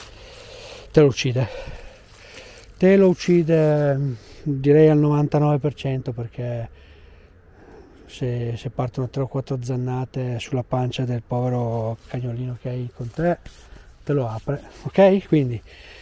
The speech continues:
ricapitolando, se ti, se non riesci a salire su un albero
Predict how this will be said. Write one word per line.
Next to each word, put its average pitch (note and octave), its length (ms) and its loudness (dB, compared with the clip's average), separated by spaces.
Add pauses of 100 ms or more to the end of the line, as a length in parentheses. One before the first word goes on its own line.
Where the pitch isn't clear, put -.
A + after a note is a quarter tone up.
(800)
ricapitolando, C#3+ 920 0 (200)
se - 180 -10
ti, D3 380 0
se - 120 -2
non D#3+ 140 4
riesci F3 240 2
a F#3 40 2
salire E3+ 240 0
su - 120 -6
un D#3 80 0
albero C#3 540 0